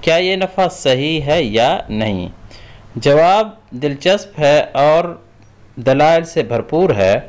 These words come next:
कि जीपी फंड में जो मुलाजमीन की कटौती होती है सरकार की तरफ से,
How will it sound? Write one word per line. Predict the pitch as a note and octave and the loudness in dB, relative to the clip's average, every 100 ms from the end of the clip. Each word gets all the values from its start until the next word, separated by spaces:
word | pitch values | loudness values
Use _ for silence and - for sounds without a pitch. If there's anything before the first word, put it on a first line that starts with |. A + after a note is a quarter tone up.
| - - - - - - - | -14 -20 -20 -18 -12 -12 -6
कि | E3 F#3 G3+ - B2+ | 0 0 0 -2 -6
जीपी | C#3 E3+ G#3 G#3+ G#3+ G#3 | -6 -4 -2 0 0 -2
फंड | - F3 F#3 | 0 -2 0
में | F#3+ F#3+ G3 F#3 D3 | -2 0 2 0 2
जो | D#3 | 0
मुलाजमीन | C#3+ C3+ C#3 C#3 C3 C#3+ E3+ | 2 0 0 0 -4 -6 -6
की | E3+ D#3+ | -6 -10
कटौती | C#3 B2+ C#3 D3+ D#3 | -8 -4 -2 -2 0
होती | E3+ A#2+ G#2+ G#2+ | 0 0 0 0
है | G#2+ | 0
सरकार | G#2+ C3 A#2+ E3 F3 A2+ | 0 -4 0 0 0 -2
की | G#2 | -10
तरफ | F2+ F#2 | -10 -10
से, | - F#2+ | -8 -10